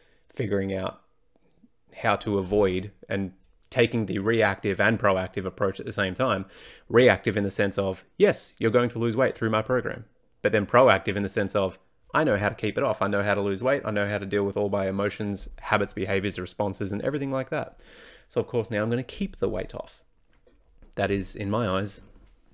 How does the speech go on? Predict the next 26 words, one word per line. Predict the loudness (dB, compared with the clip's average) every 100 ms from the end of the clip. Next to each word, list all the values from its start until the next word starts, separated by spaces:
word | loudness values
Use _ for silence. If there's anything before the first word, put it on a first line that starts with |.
| -12 -8
a |
better | -4 -4 -4 -6
fucking | -6 -4 -4
investment | -2 -2 -2 -4 -4
than, | -4 -4 -4
"I |
would | -2
like | -4 -4
to | -6
lose | -6
ten | -6 -6 -4
kilos. | -2 0 -2
Fantastic. | -4 -2 -2 -2 0 2
I've | 4
lost | 2 2
it. | -2 -2
Let's | -4
put | -2 0
it |
all | 0 -2
back | -2 0
on." | 0 -2 -10 -20 -20 -20 -20 -20 _ _ -2
That, | 6 6 4
in | -2 0
my | 0 0
eyes, | 0 -2 -2